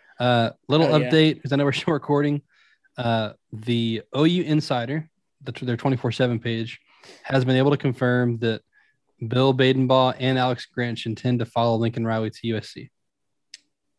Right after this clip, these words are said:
Speaker 2: Wow.
Speaker 1: Wouldn't be shocked if there's more to follow suit.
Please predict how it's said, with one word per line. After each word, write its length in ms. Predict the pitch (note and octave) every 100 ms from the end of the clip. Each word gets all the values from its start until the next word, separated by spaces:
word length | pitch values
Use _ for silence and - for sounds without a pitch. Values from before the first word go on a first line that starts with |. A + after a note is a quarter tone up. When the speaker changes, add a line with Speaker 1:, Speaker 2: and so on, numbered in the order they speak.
| _ _ _ _ _ _ _ _ _ _ _ _ _ _ _ _
Speaker 2:
Wow. 560 | D3+ B2+ B2 C3 C3 C3 _ C3+ C3+ _ _ _ _ _ _ _ _ _ _ _ _ _ _ _ _ B2+
Speaker 1:
Wouldn't 200 | B2+ C3+
be 60 |
shocked 280 | B2 C3+ C3
if 40 |
there's 160 | C3 A2
more 140 | B2 A#2+
to 40 |
follow 240 | - B2 A#2
suit. 260 | A2+ G#2+